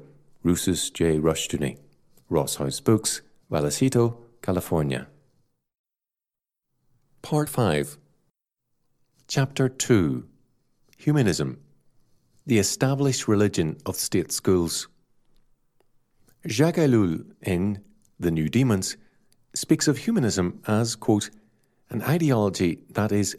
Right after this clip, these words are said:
unquestioningly adopted," end quote, "by modern men who are hardly aware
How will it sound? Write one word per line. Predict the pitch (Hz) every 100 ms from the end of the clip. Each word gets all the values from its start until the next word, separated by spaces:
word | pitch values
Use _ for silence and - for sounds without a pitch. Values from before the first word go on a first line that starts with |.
| -
unquestioningly | 107 107 - 107 107 - 113 101 92 87 87 -
adopted," | 92 87 92 - 98 - - _ -
end | 85 80
quote, | - 98 - - _
"by | 113 85
modern | 73 80 80 78
men | 76 82 80 -
who | - 113
are | 104
hardly | - 180 208 165
aware | 95 85 80